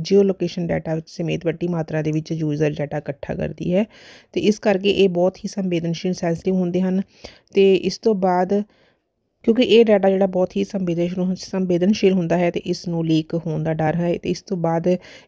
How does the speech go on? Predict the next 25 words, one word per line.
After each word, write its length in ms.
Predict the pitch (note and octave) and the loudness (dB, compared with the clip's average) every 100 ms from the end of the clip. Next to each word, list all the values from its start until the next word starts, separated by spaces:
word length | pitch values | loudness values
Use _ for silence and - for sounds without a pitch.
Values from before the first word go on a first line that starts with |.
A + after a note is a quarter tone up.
| - | -2
ਇਹਨਾਂ 160 | G3 G3+ | 2 4
ਦੇਸ਼ਾਂ 360 | F3 - E3 | 2 2 -2
ਨੇ 300 | E3 E3+ F3 - _ _ F#3+ | -2 -4 -6 -10 _ _ -4
TikTok 280 | F#3 F3+ E3+ | 0 -2 -2
'ਤੇ 180 | E3+ E3+ | -4 -4
ਹੁਣ 240 | E3+ F3+ | -4 -2
ਬੈਨ 240 | F3 D#3+ | -2 0
ਲਗਾ 220 | D3+ D3+ D#3 | 0 -2 -2
ਦਿੱਤਾ 260 | E3 E3+ | -4 -6
ਹੈ 120 | E3+ | -4
ਤੇ 160 | F3+ F3+ | -4 -4
ਹੁਣ 200 | E3+ E3 - | -2 -4 -4
ਇਸ 140 | - | -6
ਤੋਂ 160 | - E3+ | -6 -2
ਬਾਅਦ 200 | D#3+ E3 | -2 0
ਨਿਊਜ਼ੀਲੈਂਡ 480 | E3 E3 F3 F3+ | 0 0 0 0
ਨੇ 120 | E3 D#3 | -2 -2
ਵੀ 100 | D#3 | -4
ਇਸ 300 | E3 - D3+ | -6 -6 -10
ਐਪ 120 | C3+ | -8
'ਤੇ 180 | - E3+ | -8 -6
ਬੈਨ 300 | D3+ D#3 F#3+ - | -4 -4 -6 -6
ਲਗਾ 220 | E3 D#3 | -2 -2
ਦਿੱਤਾ 300 | C#3+ D3 - | -4 -10 -16
ਹੈ। 200 | C#3+ C3+ | -12 -10